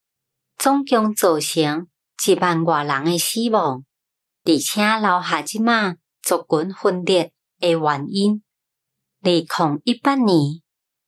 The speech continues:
刚果成为O P E C的成员，目前伊的经济是以石油，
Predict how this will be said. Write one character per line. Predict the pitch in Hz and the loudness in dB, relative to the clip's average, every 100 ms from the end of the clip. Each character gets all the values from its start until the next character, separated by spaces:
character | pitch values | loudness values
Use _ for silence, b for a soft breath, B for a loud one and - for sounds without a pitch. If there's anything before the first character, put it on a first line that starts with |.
| _ | _
刚 | 180 147 147 | -6 -6 -4
果 | - 233 175 165 _ | 0 0 0 -4 _
成 | - - 196 190 | -10 -4 -2 0
为 | 185 156 160 190 | 2 0 -2 -6
O | - 214 | -2 -2
P | 214 - | -4 -4
E | 220 220 220 | -2 -2 -4
C | 214 - 226 226 | -4 -2 0 2
的 | 196 185 | 0 -2
成 | - 185 185 | 0 -2 0
员， | 175 135 151 170 _ _ _ _ _ | -2 -2 -6 -14 _ _ _ _ _
目 | 180 165 | -2 -2
前 | 160 175 160 180 208 _ _ | 0 0 0 0 -4 _ _
伊 | 180 175 | -2 0
的 | 175 | 0
经 | 202 180 175 | 0 -2 -2
济 | - 170 - - _ _ _ | 0 0 0 -8 _ _ _
是 | - - - | -10 -2 0
以 | 220 240 | 2 0
石 | - 196 147 151 | 0 2 2 0
油， | 147 139 160 | -2 -2 -4